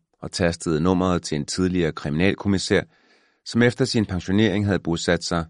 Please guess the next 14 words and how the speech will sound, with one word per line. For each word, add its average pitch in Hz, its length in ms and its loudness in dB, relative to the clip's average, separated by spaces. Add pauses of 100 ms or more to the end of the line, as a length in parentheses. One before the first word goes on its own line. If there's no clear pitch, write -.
(160)
ved 92 100 2
Siljansøen. 78 720 -4 (1040)
De 107 60 0
to 117 240 6
mænd 98 220 4 (180)
var 90 80 4
ikke 98 140 4
blot 78 260 0
jævnaldrende, 87 600 2 (280)
de 117 100 6
var 120 60 8
født 127 320 0
samme 80 300 2
dato, 73 420 -2